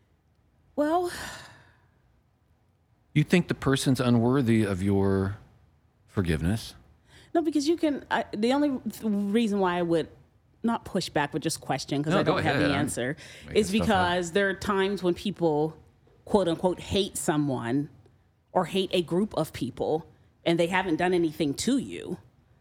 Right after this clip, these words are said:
Speaker 1: for you to forgive. So it, I don't know that it would be unforgiveness, because what are you not forgiving?
Speaker 2: Well, why do you hate him? I mean,
Speaker 1: Right.
Speaker 2: you, you feel aggrieved at some level by them, even, like, you shouldn't,
Speaker 1: Hmm.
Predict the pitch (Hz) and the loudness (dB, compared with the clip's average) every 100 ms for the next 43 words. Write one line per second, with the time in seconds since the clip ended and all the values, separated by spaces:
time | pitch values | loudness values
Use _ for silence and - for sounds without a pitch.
0 | _ _ 233 220 214 185 - 175 - 147 | _ _ 4 6 4 -2 -2 -4 -4 0
1 | 196 - 64 - - - 190 170 170 180 | 0 0 -8 -10 -14 -2 2 2 2 -2
2 | - 180 180 170 180 175 170 170 156 175 | 0 0 0 0 0 0 0 0 -2 0
3 | 180 214 - 147 139 143 151 165 165 160 | 2 0 0 -4 -2 -2 0 -2 -2 0
4 | 190 180 165 160 165 - - 139 175 120 | 0 0 0 0 0 -4 -6 -2 -2 -2
5 | 85 170 - - _ _ _ _ - 95 | -4 -6 -8 -20 _ _ _ _ -2 2
6 | 92 104 104 92 90 107 69 71 90 - | 4 4 2 0 0 -2 -2 -6 -12 -16
7 | _ - 98 101 117 127 120 117 127 98 | _ 2 4 4 4 4 4 4 4 4
8 | 82 80 95 101 90 85 - - 92 82 | 2 2 2 4 4 2 -2 -2 0 2
9 | 73 69 69 69 76 71 71 65 67 69 | 2 0 -2 -2 0 0 0 -2 -4 -6
10 | 64 85 82 - 82 - 87 - 151 151 | -2 0 0 -2 -4 -2 -4 4 4 4
11 | 90 - - _ 202 175 | 0 -2 -10 _ -2 0